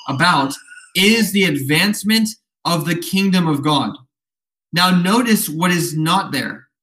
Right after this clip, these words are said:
What is not there is Paul's safety. And this would have been something that if Paul was concerned about it, this would have been a time for him to bring this up with the Colossians. Notice at the end of verse three,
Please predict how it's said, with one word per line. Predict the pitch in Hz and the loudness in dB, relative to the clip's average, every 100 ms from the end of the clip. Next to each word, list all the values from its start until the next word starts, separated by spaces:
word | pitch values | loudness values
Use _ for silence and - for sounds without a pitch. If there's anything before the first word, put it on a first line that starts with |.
| _ _ _ | _ _ _
What | 165 190 | 0 0
is | 180 165 | 0 -2
not | 165 185 254 151 | 0 0 0 -2
there | 151 139 170 202 180 _ _ _ - | -4 -2 -2 -4 -8 _ _ _ -4
is | 190 196 185 - - | -2 0 -2 -4 -10
Paul's | - 196 202 196 185 - | -6 -2 -2 -2 -4 -8
safety. | - - 214 214 - 110 - - _ _ _ _ _ - | -8 -2 0 0 -4 -6 -8 -18 _ _ _ _ _ -4
And | 175 190 170 | 0 0 -2
this | 156 220 220 | 0 0 2
would | 214 | 0
have | 190 | 0
been | 190 | 0
something | 175 202 214 214 135 156 | -2 0 0 0 -2 -2
that | 147 160 | -2 -4
if | 156 - | -6 -2
Paul | 180 202 | 0 0
was | 170 117 | -2 -4
concerned | - 143 - 214 233 | -6 -6 -4 -2 -2
about | 147 131 | 0 0
it, | 147 147 147 - - | 0 -4 -8 -14 -4
this | 156 262 233 | 0 0 0
would | 220 | -2
have | 190 | 0
been | 185 | -2
a | |
time | - 180 185 | -2 -2 -2
for | 165 | -2
him | 156 | -4
to | 143 | -2
bring | 131 170 | -2 -2
this | 156 147 | -2 -2
up | 170 | -4
with | 139 | -4
the | 135 | -8
Colossians. | 135 139 - - 107 - _ _ | -4 0 0 -2 -10 -14 _ _
Notice | 160 214 220 | 0 2 2
at | 190 | 0
the | 165 175 | 0 2
end | 208 | 2
of | 170 | 2
verse | 175 170 - | 0 -2 -4
three, | 190 202 120 | -2 -2 -2